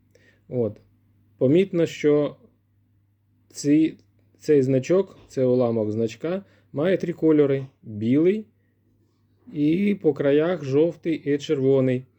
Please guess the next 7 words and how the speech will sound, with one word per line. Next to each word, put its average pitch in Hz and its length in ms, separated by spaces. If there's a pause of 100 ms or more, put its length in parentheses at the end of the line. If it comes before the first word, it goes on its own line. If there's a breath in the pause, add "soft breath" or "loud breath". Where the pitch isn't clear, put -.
(380 soft breath)
Це 185 800
кольори 151 560
прапору 160 640
міста 135 440
Одеси. 123 680 (640)
Білий 120 720 (280)
флаг 139 560